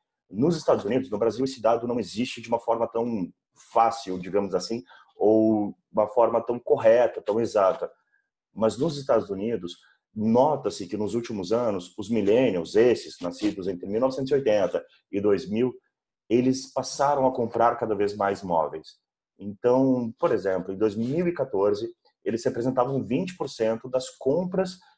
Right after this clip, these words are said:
de móveis. Em dois mil e dezessete,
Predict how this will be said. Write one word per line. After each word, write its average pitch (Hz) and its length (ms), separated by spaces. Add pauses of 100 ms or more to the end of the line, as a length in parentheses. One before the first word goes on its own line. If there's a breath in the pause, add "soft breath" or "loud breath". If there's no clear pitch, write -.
(140)
de 110 180
móveis. 98 640 (800)
Em 120 120
dois 110 180
mil 113 100
e - 20
dezessete, 117 540